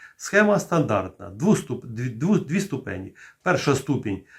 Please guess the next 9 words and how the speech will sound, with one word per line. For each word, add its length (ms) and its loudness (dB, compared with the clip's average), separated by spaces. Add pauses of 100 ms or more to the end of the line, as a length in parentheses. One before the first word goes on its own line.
(120)
твердопаливний 720 4
прискорювач, 760 2
друга 380 4
ступінь — 400 0
це 160 -2
бойова 340 4
частина 520 -2
по 180 -2
схемі 500 -2